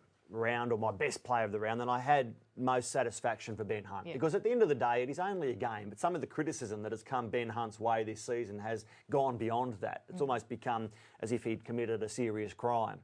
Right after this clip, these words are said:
Speaker 1: or was doing something against society. At the end of the day, he's a footballer who wasn't playing his best footy by his own admission, yet the criticism was far and above beyond to go back to Suncorp on a big stage and deliver that game. That, that's what I felt most, uh,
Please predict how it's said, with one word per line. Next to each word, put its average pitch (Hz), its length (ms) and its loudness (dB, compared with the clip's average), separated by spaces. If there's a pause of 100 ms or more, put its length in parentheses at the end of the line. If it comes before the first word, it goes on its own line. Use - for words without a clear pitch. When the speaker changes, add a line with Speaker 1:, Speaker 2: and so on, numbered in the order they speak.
Speaker 1:
or 131 180 4
was 110 140 -4
doing 143 240 2
something 117 320 2
against 117 340 0
society. 113 540 2 (180)
At - 60 -12
the 165 60 6
end 175 100 8
of 135 40 6
the 127 80 6
day, 120 360 6 (420)
he's 117 140 2
a 117 60 2
footballer 123 760 2
who 131 120 -2
wasn't 131 280 2
playing 120 220 0
his 104 100 -4
best 107 240 0
footy 110 240 0
by 117 200 2
his 110 100 2
own 127 140 4
admission, 113 460 -4 (280)
yet 123 120 2
the - 60 -12
criticism 120 480 0
was 110 120 -2
far 147 300 6
and 127 80 0
above 117 260 2
beyond 117 280 2
to 127 80 -2
go 156 280 4
back 113 440 -2 (400)
to 117 60 -2
Suncorp 110 560 -2 (100)
on 113 140 -6
a 110 40 -4
big 104 280 0
stage 113 420 0
and 117 120 -4
deliver 120 260 2
that 113 200 0
game. 110 400 -4 (300)
That, 139 120 0
that's 156 200 -2
what 139 200 4
I - 40 -16
felt 131 240 0
most, 117 460 -4 (420)
uh, 104 220 -2